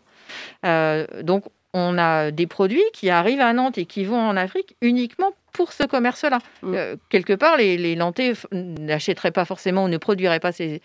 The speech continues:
Speaker 1: ces, ces, ces produits, mais, euh, ils sont liés à ce commerce. Et puis, une fois que ces, ces captifs ont été échangés, euh, contre, contre ces produits, eh ben, les captifs, eux, vont être vendus,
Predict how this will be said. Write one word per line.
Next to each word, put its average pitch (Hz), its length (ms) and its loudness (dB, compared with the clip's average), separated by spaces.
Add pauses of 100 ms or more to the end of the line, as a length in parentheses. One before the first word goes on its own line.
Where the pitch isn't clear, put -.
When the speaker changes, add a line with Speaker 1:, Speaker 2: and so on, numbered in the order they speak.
(340)
Speaker 1:
ces, 175 520 -6
ces, - 680 -14 (280)
ces 170 140 -2
produits, 190 460 -2
mais, 208 420 0
euh, 151 140 -2
ils 156 140 -8
sont 175 180 -4
liés 202 260 0
à 247 80 0
ce 202 140 -6
commerce. 202 420 -6 (460)
Et 214 100 -2
puis, 226 140 -4
une 220 100 2
fois 311 160 0
que - 80 -6
ces, 190 480 0 (540)
ces 202 100 4
captifs 247 560 0
ont 196 100 0
été 190 380 -2
échangés, 233 800 -2
euh, 165 180 -6
contre, 165 800 -4
contre 175 240 -4
ces 175 160 -4
produits, 185 480 -4
eh 175 80 -6
ben, 160 220 -2
les 190 320 -2 (240)
captifs, 285 440 -6 (100)
eux, 254 100 0
vont 214 200 -2
être 175 180 -4
vendus, 254 540 -2